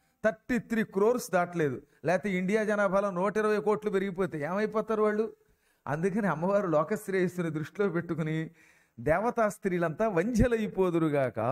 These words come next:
అన్నదన్నమాట. ఈ విధంగా మొత్తం మీద దేవతల్ని శపించింది. వాళ్ళు తెల్లబోయిన అమ్మవారిది శాపం కూడా ఆశీర్వచనంగా భావించారు, ఆనందం పడ్డారు. అమ్మ ఏం చేసినా లోకోపకారమే.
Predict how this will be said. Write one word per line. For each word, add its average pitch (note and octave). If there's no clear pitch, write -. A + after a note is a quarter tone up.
అన్నదన్నమాట. G2+
ఈ F#3
విధంగా F#3+
మొత్తం F3
మీద G#3+
దేవతల్ని E3+
శపించింది. C3
వాళ్ళు F#3+
తెల్లబోయిన E3
అమ్మవారిది D3+
శాపం F#3
కూడా D3
ఆశీర్వచనంగా E3+
భావించారు, A#2+
ఆనందం D3
పడ్డారు. A2
అమ్మ D3
ఏం F3
చేసినా F#3
లోకోపకారమే. C#3